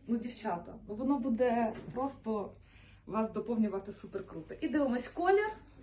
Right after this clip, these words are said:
Дивимось колір, колір, колір.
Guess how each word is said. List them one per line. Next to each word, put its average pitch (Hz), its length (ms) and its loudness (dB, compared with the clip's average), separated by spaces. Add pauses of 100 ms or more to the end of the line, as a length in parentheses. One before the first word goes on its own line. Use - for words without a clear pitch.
(720)
Дивимось 202 440 -2
колір, 302 540 -2
колір, 226 440 0
колір. 320 420 0